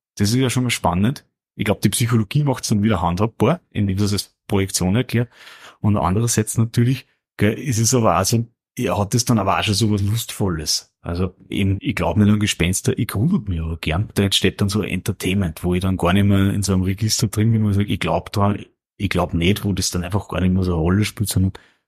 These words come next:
wo ich sag, ich spül mich ja sozusagen mit dieser Vernunftherrschaft, mit diesem, ich kann die gar nicht ganz begreifen, geht dann lustvoll sozusagen dagegen in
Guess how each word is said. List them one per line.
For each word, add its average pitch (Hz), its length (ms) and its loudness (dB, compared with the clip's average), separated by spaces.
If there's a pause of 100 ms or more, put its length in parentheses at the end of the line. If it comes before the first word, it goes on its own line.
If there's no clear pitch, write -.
(120)
wo 90 200 2
ich 92 100 2
sag, 185 220 2
ich - 120 -2
spül 110 280 2
mich 110 180 4
ja - 320 -6
sozusagen 80 600 -4
mit 80 220 -2
dieser 82 420 0 (360)
Vernunftherrschaft, 82 920 0
mit 82 180 -2
diesem, 85 320 0 (160)
ich 80 220 -6
kann - 200 0
die 170 80 0
gar - 140 -4
nicht - 160 -8
ganz - 220 -4
begreifen, 87 680 -2 (420)
geht 90 160 0
dann 92 140 4
lustvoll 90 500 0
sozusagen 82 540 -2
dagegen 87 520 0
in 82 460 -2